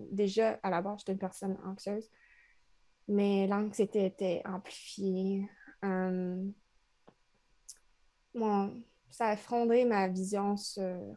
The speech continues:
la vie chrétienne, ma vision sur Dieu, ma vision sur, euh, ma propre sanctification. Ma-, beaucoup de choses ont été ébranlées,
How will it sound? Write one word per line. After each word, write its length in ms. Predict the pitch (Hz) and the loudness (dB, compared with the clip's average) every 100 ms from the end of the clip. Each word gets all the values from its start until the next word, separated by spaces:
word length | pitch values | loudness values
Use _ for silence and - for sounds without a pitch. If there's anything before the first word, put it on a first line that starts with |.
| - | -12
la 140 | 185 185 | -8 -6
vie 120 | 180 | -6
chrétienne, 640 | - 190 - 202 202 196 190 | -8 -10 -6 -2 0 2 0
ma 100 | 185 | -2
vision 220 | 180 190 | -6 -8
sur 140 | - | -10
Dieu, 380 | 196 196 196 190 | -10 -6 -4 -2
ma 140 | 185 180 | -4 -6
vision 260 | 190 196 | -8 -6
sur, 240 | 196 - - 214 _ - | -6 -8 -12 -14 _ -14
euh, 140 | - - _ _ _ - | -12 -14 _ _ _ -6
ma 100 | 196 | -4
propre 280 | - 220 | 0 -2
sanctification. 1120 | - 202 196 - - 180 196 - 202 202 196 202 | -2 -4 -4 -6 -6 -4 -4 -6 -2 0 0 0
Ma-, 280 | 196 - - - - - _ _ _ _ | -4 -10 -16 -18 -20 -20 _ _ _ _
beaucoup 240 | 247 254 302 | -6 -2 -2
de 60 | |
choses 240 | - 254 240 | 4 6 6
ont 80 | |
été 220 | 196 190 208 | 2 4 2
ébranlées, 640 | 196 196 185 180 185 | 2 -2 0 0 -2